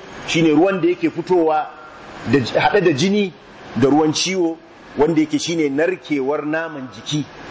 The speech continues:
In ya narke saboda zafi da ciwo, wannan ruwan shine za a rinka shayar da shi. "Yatajarra'uhu," ana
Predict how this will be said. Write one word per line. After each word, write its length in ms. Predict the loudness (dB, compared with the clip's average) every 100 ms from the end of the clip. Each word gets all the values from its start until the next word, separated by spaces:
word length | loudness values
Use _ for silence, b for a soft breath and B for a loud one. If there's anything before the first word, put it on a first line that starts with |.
| -14 -2 2
In 140 | 4
ya 80 | 4
narke 320 | 4 4 2
saboda 360 | 2 2 0 0
zafi 340 | 0 -2 -4 -4
da 80 | -4
ciwo, 340 | -4 -4 -4 -8 -20 -20 -16 -2
wannan 360 | 2 4 4 2
ruwan 400 | 2 2 0 -4 -14 -20 -20 -10
shine 280 | -4 0 2
za 180 | 0 0
a 40 |
rinka 180 | -4 -8
shayar 300 | -2 -2 -2 -6
da 60 |
shi. 180 | -10 -10 -12 -12 -12 -10 -8 -8 -8 -8 -10 -8 -8 -10 -8 -10 -10 -10 -8 -6 2
"Yatajarra'uhu," 880 | 2 4 4 4 2 2 2 0 -4 -12 -20 -20 -2
ana 480 | 0 2 2 2